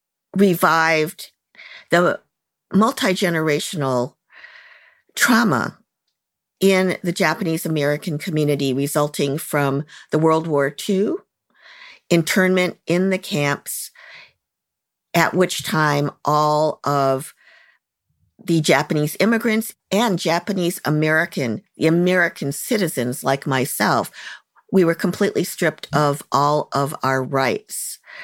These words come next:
And this was something that I was aware of, that it caused me so much fear that even though I knew it,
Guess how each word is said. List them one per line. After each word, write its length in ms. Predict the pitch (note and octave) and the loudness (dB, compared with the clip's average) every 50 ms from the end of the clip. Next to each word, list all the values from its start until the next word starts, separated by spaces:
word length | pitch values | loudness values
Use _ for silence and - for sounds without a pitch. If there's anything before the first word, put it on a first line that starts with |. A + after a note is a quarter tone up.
| - - - - - - - - - - - _ _ - | -18 -18 -18 -18 -18 -20 -20 -20 -20 -20 -20 _ _ 2
And 200 | F#3 F3+ F#3 F#3+ | 4 4 4 4
this 180 | A3+ - - | 2 2 0
was 140 | A3 A3 - | -2 -2 -2
something 540 | - G3 F#3+ G3+ - - F3 E3 E3 D#3 - - | -2 -2 -2 -2 0 0 0 0 0 -2 -4 -6
that 560 | E3 F3 D#3+ D3 C#3 C#3 C#3+ C#3 - - - - _ _ _ _ _ _ _ _ _ _ _ _ - | -4 -2 0 0 2 2 0 0 -2 -4 -10 -20 _ _ _ _ _ _ _ _ _ _ _ _ 0
I 200 | E3 E3 D#3+ D#3+ D3+ | 2 4 4 4 4
was 380 | D#3 D#3+ D#3 D#3+ - - - - - | 4 2 2 2 0 -4 -6 -4 -2
aware 600 | D3+ D3+ D3 D3+ D#3+ E3 E3+ F3 G3+ G#3 - - | -2 0 0 0 0 2 2 2 2 0 0 0
of, 420 | - G#3 G#3 A3 A3+ A3+ - - - _ - | 0 0 0 -2 -2 -4 -8 -12 -16 _ -4
that 120 | - E3 - | -2 -2 -2
it 120 | - - | -2 -2
caused 420 | - - - C3 D3 D3 - - - | -2 -2 0 0 0 0 -2 -4 -2
me 300 | D#3+ D3+ C#3+ C#3 - - | 0 0 0 0 -2 -4
so 320 | - - - - F#3+ G#3+ | -8 -4 -2 0 0 2
much 260 | G#3+ G3+ G3+ - - | 2 0 -2 -4 -6
fear 500 | - - C#3+ C#3 C3+ B2+ B2 B2 C3+ D3 - - - - - - - - _ _ _ | -6 -2 0 2 2 2 2 0 -2 -4 -10 -18 -20 -20 -20 -20 -20 -20 _ _ _
that 260 | - E3+ D#3 - - _ _ _ _ _ _ _ _ _ _ _ - | 2 2 2 0 -2 _ _ _ _ _ _ _ _ _ _ _ 0
even 460 | F#3+ G3+ G#3 G#3 G#3 F#3+ F#3+ F3+ F#3+ | 2 2 4 2 2 2 0 -2 0
though 440 | - D#3+ D#3 D#3 D3+ D#3 D3+ D3+ - | 0 0 2 2 2 2 2 0 0
I 140 | - C#3+ D3+ | 0 -2 0
knew 220 | D#3 E3+ E3+ E3+ | 0 0 0 0
it, 100 | D#3 - | 0 -2